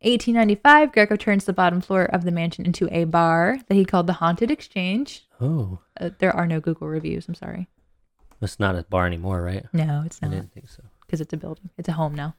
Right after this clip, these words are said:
Speaker 2: It's a home. Someone lives, actually lives there?
Speaker 1: Yeah.
Speaker 2: Okay.
Speaker 1: Um, so Greco rents out the top of the floor,
Speaker 2: Mm-hmm.
Speaker 1: turns them into, like, apartment buildings, and some Italian immigrants moved in, and they,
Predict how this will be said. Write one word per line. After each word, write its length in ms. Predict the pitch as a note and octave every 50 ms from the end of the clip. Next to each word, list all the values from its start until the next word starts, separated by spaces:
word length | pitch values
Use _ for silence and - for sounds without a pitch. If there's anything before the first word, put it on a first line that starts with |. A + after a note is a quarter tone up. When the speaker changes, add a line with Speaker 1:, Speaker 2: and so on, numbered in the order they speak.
| _ _ B2
Speaker 2:
It's 180 | - _ -
a 60 | A2
home. 360 | - - C3 C3+ D3 D3 B2 G#2+
Someone 320 | - - A2+ A2+ A2 G#2
lives, 200 | G2+ A2 A2+ A2+ -
actually 340 | A2+ A2 G2 - - A2+ G#2+
lives 180 | G#2 A2 A#2+ -
there? 180 | C#3 D3+ E3 -
Speaker 1:
Yeah. 160 | G3+ A#3+ A#3+ - _ _ _ _ _ _ - A#2
Speaker 2:
Okay. 260 | A2+ - G#2+ A#2 B2+ _ _ _ _ _ _ _ -
Speaker 1:
Um, 340 | G3+ G#3 G#3 G3 G3 G3 - _ _ _ _ _ _
so 560 | - - A3 A3 A3 A3 G#3+ G#3+ G#3 G#3+ G3+ _ _ _ _ _ _ _ _ -
Greco 400 | - F#3 F#3+ G3 G3 F#3+ F3+ - -
rents 280 | F3+ F3+ F3 F3+ -
out 240 | G3 F3+ F3 G3+ -
the 80 | - F3+
top 360 | - - - E3 E3 F3 -
of 160 | G3+ F#3+ -
the 640 | - G3+ G3+ G3+ G3 G3 G3 F#3+ G3 G3 G3+ G#3 G3 _ _ _ _ _ _
floor, 460 | - F#3+ G3 G3 G3+ G3+ G#3 G#3 - _ _ _ - G#2
Speaker 2:
Mm-hmm. 320 | G2+ G2 G#2+ G#2+ A#2+ D3+ - _ _ _ _ _
Speaker 1:
turns 180 | - F#3+ F3+ E3+
them 160 | F3 F3 E3 -
into, 180 | E3+ D#3+ - -
like, 100 | E3 D#3
apartment 380 | D#3+ - - D#3+ - - E3 E3
buildings, 540 | E3 E3 E3+ E3 E3 E3 E3 E3+ F3 - - _ _ _ _ _ _ _ _ _ _ _ _ -
and 400 | E3 D#3+ D#3+ D#3+ D#3+ D#3+ D#3+ D#3+
some 200 | - F3 E3 D#3+
Italian 480 | - E3+ - - - E3 E3 E3 D#3+ -
immigrants 520 | E3+ E3+ E3+ E3 - F#3 F#3+ F#3 - -
moved 260 | G3 G3 F#3+ - -
in, 260 | G3 F#3+ F#3+ F#3+ F#3 -
and 180 | - E3+ E3
they, 300 | E3 E3 D#3+ D#3+ D#3+ -